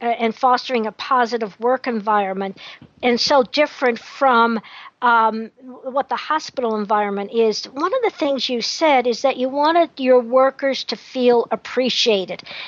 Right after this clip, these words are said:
And I know, having worked with many managers and supervisors, they are not bad managers or bad supervisors.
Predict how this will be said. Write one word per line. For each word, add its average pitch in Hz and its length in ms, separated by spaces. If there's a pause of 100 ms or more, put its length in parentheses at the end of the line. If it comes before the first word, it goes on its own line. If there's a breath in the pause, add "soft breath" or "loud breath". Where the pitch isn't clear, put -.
(140 loud breath)
And 277 260
I 285 180
know, 294 600 (180 loud breath)
having 269 340
worked 262 260
with 240 160
many 294 360
managers 247 920
and 233 220
supervisors, 208 800 (420 loud breath)
they 330 520
are 277 240
not 285 640
bad 262 500
managers 240 800
or 226 80
bad 226 340
supervisors. 220 1000